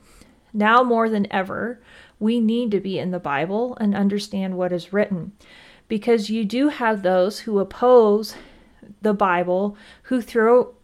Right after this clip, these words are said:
out some convincing facts unless you know how to spot the lies. And I'll be honest, I didn't think there were some of these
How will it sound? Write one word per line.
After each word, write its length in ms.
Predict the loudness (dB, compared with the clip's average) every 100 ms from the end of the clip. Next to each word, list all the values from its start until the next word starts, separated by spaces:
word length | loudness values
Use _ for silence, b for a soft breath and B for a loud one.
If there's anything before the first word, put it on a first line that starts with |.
| _ 0
out 240 | 0 0
some 200 | -2 -4
convincing 680 | -2 -4 -2 -4 -4 -4 -6
facts 640 | -4 -4 -4 -8 -12 -20 -10 -2
unless 460 | 0 2 0 -4
you 100 | -6
know 160 | -2 -2
how 160 | -2
to 80 | -4
spot 380 | -6 -8 -8 -8
the 80 | -10
lies. 560 | -6 -6 -8 -18 -20 B B B B -4
And 140 | 2
I'll 100 | 2
be 160 | 2 0
honest, 600 | 0 2 0 -2 -6 -6
I 120 | -2
didn't 260 | 0 -2 -2
think 280 | -6 -6 -4
there 340 | 0 0 -2
were 520 | -4 -2 -2 0 -2
some 280 | -4 -4 -2
of 80 | -2
these 300 | -6 -10